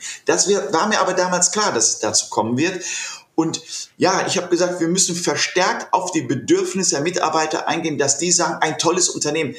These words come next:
dass sie hochmotiviert sind. Und dazu hatte ich gesagt, wir müssen anfangen, Mitarbeiterbefragung zu machen. Die erste Mitarbeiterbefragung haben wir neunzehnhundertfünfundneunzig gemacht, in Eigenregie noch. Also eigene Fragen entwickelt, sie ausgewertet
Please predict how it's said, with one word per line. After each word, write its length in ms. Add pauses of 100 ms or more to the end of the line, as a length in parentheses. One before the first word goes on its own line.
dass 160
sie 80
hochmotiviert 720
sind. 340 (840)
Und 540
dazu 420
hatte 140
ich 120
gesagt, 380
wir 100
müssen 380 (140)
anfangen, 680 (420)
Mitarbeiterbefragung 1000
zu 180
machen. 340 (380)
Die 140
erste 320
Mitarbeiterbefragung 960
haben 140
wir 80
neunzehnhundertfünfundneunzig 1600
gemacht, 560
in 240
Eigenregie 580
noch. 220
Also 320
eigene 280
Fragen 420
entwickelt, 460
sie 200
ausgewertet 1200